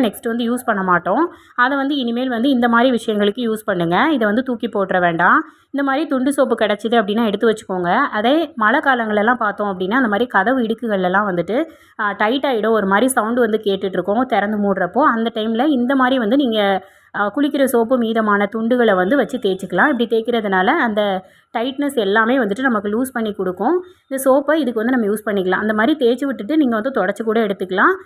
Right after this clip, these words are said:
இல்ல நார்மலா லைட்டா தேய்ச்சிட்டு நீங்க அப்படியே விடுறதுனாலும் விட்டுக்கலாம். இந்த மாதிரி வந்து ட்ரை பண்ணி பாருங்க. கண்டிப்பா அந்த டைட்னஸ் எல்லாமே லூஸ் ஆகி கிடைக்கும். இந்த மாதிரி சோப்பு மட்டும்தான் வச்சு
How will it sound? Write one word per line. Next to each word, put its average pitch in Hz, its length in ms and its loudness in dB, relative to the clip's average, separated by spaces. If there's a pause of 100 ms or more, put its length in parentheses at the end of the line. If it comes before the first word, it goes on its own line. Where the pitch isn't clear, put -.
(160)
இல்ல 277 220 -4
நார்மலா 226 420 2
லைட்டா 240 360 0
தேய்ச்சிட்டு 233 300 -6
நீங்க 247 180 -2
அப்படியே 202 260 0
விடுறதுனாலும் 214 560 0
விட்டுக்கலாம். 185 460 0 (340)
இந்த 262 180 -2
மாதிரி 269 200 0
வந்து 269 180 -2
ட்ரை 214 220 -2
பண்ணி 226 200 -2
பாருங்க. 190 380 0
கண்டிப்பா 226 440 0
அந்த 226 200 0
டைட்னஸ் 190 320 -4
எல்லாமே 185 440 0
லூஸ் 214 220 0
ஆகி 196 120 0
கிடைக்கும். 196 560 -2 (280)
இந்த 269 180 -6
மாதிரி 311 180 0
சோப்பு 294 340 2
மட்டும்தான் 262 360 0
வச்சு 254 200 -2